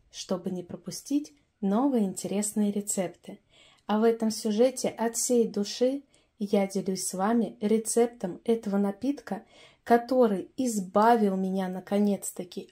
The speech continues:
от паразитов, очистилась полностью, и все благодаря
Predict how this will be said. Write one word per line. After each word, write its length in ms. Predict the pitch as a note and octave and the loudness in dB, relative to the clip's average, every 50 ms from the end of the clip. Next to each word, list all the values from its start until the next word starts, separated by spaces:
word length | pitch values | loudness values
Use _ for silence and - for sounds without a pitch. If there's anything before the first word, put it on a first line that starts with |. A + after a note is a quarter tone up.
| _ _ - | _ _ 4
от 260 | A#3+ A3+ A3+ - - | 4 4 4 2 -2
паразитов, 720 | - G3+ G3 G3+ G#3+ G3+ G3 G#3+ A#3 A#3+ A#3+ - G3+ F3 - _ _ _ _ - - - - _ _ | -2 0 2 2 2 0 0 0 -2 -2 -2 -4 -6 -8 -8 _ _ _ _ -20 -20 -20 -20 _ _
очистилась 840 | - A#3+ A#3 A#3 - - B3+ B3 A#3 - - - G3+ F#3+ G3 - - | 2 2 2 2 2 0 0 0 0 -2 -2 -2 0 0 0 -2 -4
полностью, 760 | - - - A#3+ C4 C4 B3 A3+ G#3+ - - - - - - - _ - | 0 6 6 8 8 8 6 4 2 0 -4 -8 -10 -10 -10 -10 _ -6
и 80 | A3+ G#3+ | -6 -6
все 260 | - - - A#3+ A3+ | -4 0 2 2 2
благодаря 760 | G3+ - G3+ F#3 - G3 F#3+ F#3+ F#3+ F#3 G3+ A3+ C#4 D4+ | 2 2 -2 -2 -2 -2 -2 -2 -2 0 0 0 0 0